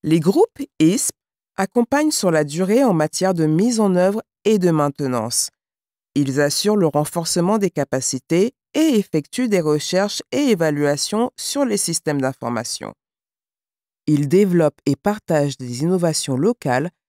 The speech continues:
et s'assurent de l'adéquation continue de D H I S deux aux besoins locaux.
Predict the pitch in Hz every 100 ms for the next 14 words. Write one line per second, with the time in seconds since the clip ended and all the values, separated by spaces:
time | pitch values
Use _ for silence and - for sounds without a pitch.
0 | _ - 143 - 262 - 294 233 196 160
1 | 151 - 151 151 - 147 - 294 - 214
2 | 170 175 175 143 151 147 - 143 135 127
3 | 135 196 - _ _ 185 143 147 135 127
4 | 117 - -